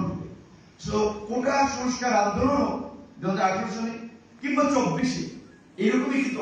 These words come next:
অনেকগুলো ঘটনার বিস্ফোরণ ছিল। একইভাবে দুই হাজার আঠারো সালে নিরাপদ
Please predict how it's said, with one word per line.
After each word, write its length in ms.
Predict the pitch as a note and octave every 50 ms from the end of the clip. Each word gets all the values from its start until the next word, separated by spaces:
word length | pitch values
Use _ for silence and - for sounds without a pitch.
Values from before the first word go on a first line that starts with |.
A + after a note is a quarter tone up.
| G#3
অনেকগুলো 360 | A#3 C4 C#4 C#4+ C#4 C4 B3+ A#3 - E3
ঘটনার 300 | - - G3 G3 F3+ D#3 -
বিস্ফোরণ 460 | E3+ E3 - - - D#3 C#3+ C3+ - - -
ছিল। 160 | - - - - - - - - - - - - - - - -
একইভাবে 380 | C4+ - C#4 D4 C4+ C4+ C4+ C4+ C4+ -
দুই 100 | A3+ A#3
হাজার 220 | A#3 A#3 A#3 A3+ A3+ A#3 - - - G3 G3+
আঠারো 220 | G#3 - B3+ G#3+ - A#3
সালে 180 | A3+ G#3+ A3+ A3 G#3+ - - - - - - - - - - C#3 C#3
নিরাপদ 420 | F3 F#3+ F3+ - - - A#3 A#3+